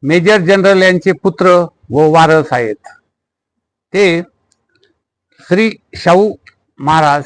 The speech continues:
हे निवडून आलेले आहेत. शाहू महाराज यांचा जन्म सात जानेवारी एकोणीसशे अठ्ठेचाळीस ला झाला. त्यांचं शिक्षण बिशप कॉटन स्कूल बंगलोर येथून आणि नंतर एकोणीसशे सदुसष्ट मध्ये इंदूर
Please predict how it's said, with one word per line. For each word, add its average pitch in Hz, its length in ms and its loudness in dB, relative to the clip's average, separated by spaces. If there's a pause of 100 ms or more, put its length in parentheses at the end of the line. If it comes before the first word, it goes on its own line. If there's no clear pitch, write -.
हे 147 120 0
निवडून 143 400 2
आलेले 117 340 -4
आहेत. 101 260 -8 (1040)
शाहू 202 200 2
महाराज 196 360 0
यांचा 196 260 -2
जन्म 165 480 0 (240)
सात 185 320 0
जानेवारी 180 400 2
एकोणीसशे 170 420 -2
अठ्ठेचाळीस 165 600 0
ला 131 240 0 (720)
झाला. 127 300 0 (540)
त्यांचं 196 340 2
शिक्षण 190 420 -2 (280)
बिशप 190 380 0
कॉटन 202 300 0
स्कूल 185 260 -4
बंगलोर 202 400 2
येथून 151 400 0 (360)
आणि 156 220 -2
नंतर 180 480 0
एकोणीसशे 175 460 -2
सदुसष्ट 175 480 -2
मध्ये 151 360 0 (400)
इंदूर 185 340 2